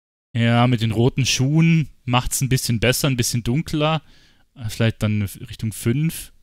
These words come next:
Nee, das, äh, das, äh, macht's für mich auch nicht fett. Was haben wir hier? Das müsste jetzt das Kettenset sein.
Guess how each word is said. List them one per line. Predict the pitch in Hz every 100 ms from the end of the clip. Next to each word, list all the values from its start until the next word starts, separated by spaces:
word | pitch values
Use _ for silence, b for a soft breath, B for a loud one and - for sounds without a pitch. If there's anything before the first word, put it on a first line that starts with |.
| _ _ _ _ _ _ -
Nee, | 95 95 101 101 - _ _
das, | 101 - - - 110 107
äh, | 101 98 98
das, | 95 95 -
äh, | - 104 95 110 - b b b b b b _ _ _ _ _ _
macht's | 101 92 -
für |
mich | 98 95
auch | 95
nicht | 92 -
fett. | 98 - -
Was | - -
haben | 120
wir | 117
hier? |
Das | 107 110
müsste | 135 127 127
jetzt | -
das | 101 -
Kettenset | 135 - 185 175 165
sein. | - 165 170 190